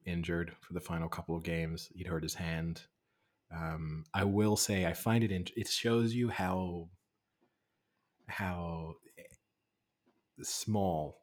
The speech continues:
the difference is in sports, because after game two, people were suddenly talking about, there was a lot of Chris Paul hype.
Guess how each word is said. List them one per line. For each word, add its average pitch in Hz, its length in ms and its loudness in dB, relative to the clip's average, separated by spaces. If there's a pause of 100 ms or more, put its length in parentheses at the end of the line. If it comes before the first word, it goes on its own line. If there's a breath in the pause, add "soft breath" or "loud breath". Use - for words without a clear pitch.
the 92 80 -2
difference 87 420 -2
is 76 160 -4
in 65 120 -10
sports, - 560 -8
because 82 420 -8
after 117 300 2
game 127 260 4
two, 87 420 -2
people 92 260 -8
were 90 100 -6
suddenly 85 400 -2
talking 85 400 -4
about, 78 340 -6
there 80 100 -8
was 80 120 -10
a - 20 -4
lot 82 240 -4
of 95 80 -4
Chris - 260 -6
Paul - 380 -8
hype. 156 300 -10